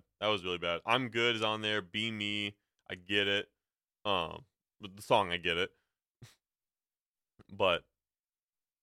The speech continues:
oh, I can't believe I, I can't believe I didn't think of Jumped Out My,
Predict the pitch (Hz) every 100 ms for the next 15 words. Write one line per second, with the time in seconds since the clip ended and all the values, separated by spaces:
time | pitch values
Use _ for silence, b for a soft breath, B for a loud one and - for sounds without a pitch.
0 | _ _ _ _ - - 101 98 85 82
1 | - _ 92 95 - - 92 92 87 85
2 | 85 - 87 85 82 101 95 98 87